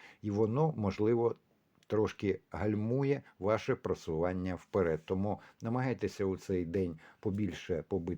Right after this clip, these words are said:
побути в роздумах і менше плануйте якихось важливих справ, бо навряд чи вони зможуть зсунутися з місця. Для представників знаку Скорпіон.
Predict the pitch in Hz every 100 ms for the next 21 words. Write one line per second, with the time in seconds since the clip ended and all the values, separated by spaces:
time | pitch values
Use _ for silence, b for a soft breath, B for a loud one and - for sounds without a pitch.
0 | - - 104 90 90 80 85 - 80 98
1 | 135 156 147 160 147 147 - B B B
2 | - 160 175 170 - 110 117 120 127 -
3 | - 127 - 92 87 98 101 113 98 85
4 | 85 80 95 - 85 90 90 85 - -
5 | 123 127 - B - 127 - 110 113 90
6 | 92 101 - 139 - 92 85 90 104 -
7 | 90 87 90 90 82 - - 92 90 80
8 | 95 80 - - 90 85 95 - - -
9 | - _ _ _ _ _ _ _ _ -
10 | B B B B B B 98 156 175 165
11 | 156 151 139 131 - 139 110 139 - 120
12 | - 131 123 - 135 135 131 92 71